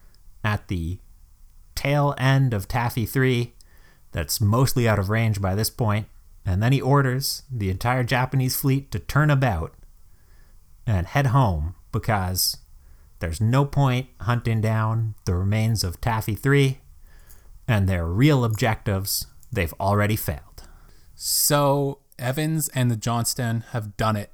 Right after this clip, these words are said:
Speaker 2: They have held off the Japanese long enough that not only is Taffy three going to escape, but so are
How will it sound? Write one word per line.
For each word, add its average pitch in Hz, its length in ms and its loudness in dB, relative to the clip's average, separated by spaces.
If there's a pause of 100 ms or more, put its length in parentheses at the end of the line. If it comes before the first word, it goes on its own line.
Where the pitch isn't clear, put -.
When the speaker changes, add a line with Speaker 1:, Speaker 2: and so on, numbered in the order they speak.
(140)
Speaker 2:
They 113 160 -6
have 110 260 -6
held 131 420 -4
off 120 300 -2
the 123 80 -4
Japanese 107 640 -2
long 117 400 2
enough 120 520 -2 (600)
that 117 140 -6
not 120 360 2
only 123 540 0
is 110 140 -4
Taffy 123 360 -2
three 139 440 -2
going 107 260 0
to 113 80 -4
escape, 101 480 -4 (720)
but - 180 -2
so 143 400 4
are 123 540 2